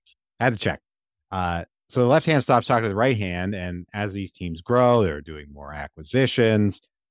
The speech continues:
Speaker 2: but, you know, they still have the teams doing asset management and running the deals,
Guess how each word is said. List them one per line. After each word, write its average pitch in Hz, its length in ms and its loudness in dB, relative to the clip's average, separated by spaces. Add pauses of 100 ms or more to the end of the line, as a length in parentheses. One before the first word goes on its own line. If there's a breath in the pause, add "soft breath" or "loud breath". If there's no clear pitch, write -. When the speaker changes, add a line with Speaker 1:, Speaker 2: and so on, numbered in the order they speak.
(380)
Speaker 2:
but, 95 380 -2
you 101 80 -6
know, 95 60 -4
they 98 60 -6
still 101 160 0
have 95 120 -2
the 98 80 0
teams 92 360 -6
doing 90 360 -6
asset 82 340 -8
management 80 400 -6
and 85 220 -10
running 85 260 -4
the 87 80 -4
deals, 117 560 2